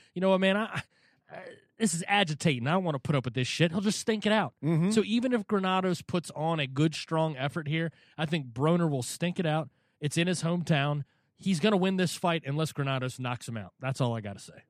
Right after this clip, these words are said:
Speaker 2: Yeah, I, I, I completely agree. It's gonna take a, a Herculean effort from, from Granados to win this fight. And he's a small, he's a small guy already at one forty. He's just not a big guy.
Speaker 1: No.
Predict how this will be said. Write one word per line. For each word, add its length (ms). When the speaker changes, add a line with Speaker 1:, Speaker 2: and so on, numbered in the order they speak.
Speaker 2:
Yeah, 240
I, 300
I, 140
I 80
completely 460
agree. 280
It's 80
gonna 180
take 340
a, 60
a 760
Herculean 600
effort 400
from, 280
from 200
Granados 520
to 60
win 200
this 160
fight. 240
And 360
he's 220
a 60
small, 640
he's 220
a 60
small 420
guy 260
already 460
at 100
one 180
forty. 300
He's 80
just 220
not 180
a 60
big 260
guy. 420
Speaker 1:
No. 220